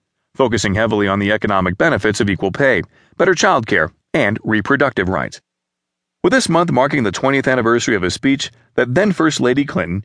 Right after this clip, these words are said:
gave in Beijing declaring that women's rights are human rights, the campaign is releasing daily videos with clips from her address, which electrified the audience at the United Nations Fourth World Conference on Women. "Her dedication to women really resonates with me,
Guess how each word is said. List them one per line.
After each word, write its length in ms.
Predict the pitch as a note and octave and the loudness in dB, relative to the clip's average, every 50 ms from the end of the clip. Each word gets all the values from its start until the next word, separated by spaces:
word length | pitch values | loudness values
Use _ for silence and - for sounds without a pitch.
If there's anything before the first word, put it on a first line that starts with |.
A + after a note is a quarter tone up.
| - _ _ | -10 _ _
gave 180 | B2+ B2+ C#3 C#3+ | 0 0 2 2
in 120 | D#3+ C3 | 2 2
Beijing 420 | A#2+ C#3+ D#3+ E3 D3 B2+ F#2+ F2+ F#2 | 2 2 2 2 0 0 0 0 0
declaring 440 | G#2 - - B2 A#2+ A#2+ B2 A#2+ | 0 -2 0 0 2 2 2 2
that 140 | A#2 A#2+ A2+ - - - - _ _ | 2 0 -2 -4 -10 -20 -20 _ _
women's 300 | - C3 F3 G#3+ G3+ C#3 | 0 2 2 2 2 2
rights 280 | B2 F#2 D#2+ G2 G2 - | 2 2 0 0 0 0
are 100 | C3+ C#3 | -2 0
human 280 | C3+ E3 E3+ B2 F#2+ | 2 0 2 2 0
rights, 300 | E2+ D2+ B1+ C#2 D#2 - - _ _ _ _ _ _ _ _ - | 0 -2 -2 -4 -6 -8 -14 _ _ _ _ _ _ _ _ -6
the 80 | A#2 | -4
campaign 440 | A2 C3 C3+ B2+ G#2+ G2 A#2+ A#2+ A#2+ | -2 0 0 0 0 0 0 0 0
is 120 | C3 A#2+ | 0 0
releasing 420 | A#2+ A#2+ A2+ B2 B2 - B2 A#2 G#2 | 0 2 2 2 0 0 -2 -2 0
daily 280 | F#2+ A2 A#2 A2 G#2 | 0 2 2 0 0
videos 520 | G2 A#2+ C3+ B2+ A2 F#2+ F2+ F#2 G#2 - - | 0 0 0 0 0 0 0 0 0 -2 -2
with 160 | A2 G#2+ G#2+ | -4 -4 -4
clips 340 | - - C#3+ B2 - - - | -2 -2 0 0 -2 -6 -8
from 200 | - - G#2+ G2 | -6 -6 -4 -2
her 120 | F#2+ F2+ | -2 -2
address, 440 | F2+ F2+ - A#2+ A#2+ G2 F2 - - - _ _ _ _ _ _ _ _ _ | -2 -2 -2 0 0 0 -2 -4 -6 -12 _ _ _ _ _ _ _ _ _
which 180 | - E3 - - | 0 2 2 2
electrified 560 | F#3+ A#3 A#3+ - - A#2+ G2+ A#2 G#2+ G2 F2+ | 2 2 2 2 0 0 2 2 0 2 2
the 100 | F#2+ F#2+ | 2 2
audience 380 | F#2+ G#2 G#2+ A2+ A#2 A#2 A2 | 2 2 2 2 0 0 0
at 80 | C3 B2 | -2 -2
the 80 | - A#2 | 0 0
United 400 | G#2+ G#2+ G#2 G2 G2 G2+ G#2 G2 | 0 2 2 0 0 0 0 0
Nations 400 | G2+ G2 G2+ - A#2+ G#2+ G2 - _ | 0 0 0 0 -2 -4 -4 -8 _
Fourth 260 | _ - D3+ D#3 C#3 | _ 0 0 2 2
World 280 | C3 A#2+ A#2 B2+ C3 A#2+ | 2 0 0 0 0 0
Conference 360 | - F2 D#2+ E2 - F#2+ F2+ | -2 -2 -2 -2 -2 -2 0
on 160 | A2 A2+ A#2+ | 0 0 0
Women. 300 | A#2 B2 A#2 G2 D#2 D2+ - _ _ _ _ _ _ _ _ _ _ _ _ _ _ _ _ - | 0 0 0 0 -2 -4 -8 _ _ _ _ _ _ _ _ _ _ _ _ _ _ _ _ -2
"Her 80 | D3+ | 0
dedication 500 | E3+ A#3+ A#3 F#3 - C#3+ C#3 C3+ - C#3 | 2 2 2 0 0 0 0 0 0 0
to 80 | G#2+ F#2 | 0 0
women 300 | F2+ F#2 F#2+ G2 G#2 - - _ | 0 0 0 -2 -2 -4 -4 _
really 300 | D#3 F#3+ C#4 B3 F#3+ C3 | 0 0 2 2 2 2
resonates 460 | A2+ A2 G#2 F#2+ F#2+ D#2 D2+ D2+ - | 2 2 0 0 -2 -2 -4 -2 -2
with 200 | A2 G#2 G2 - | -2 -2 -2 -2
me, 160 | - B1+ A1+ | -8 -10 -10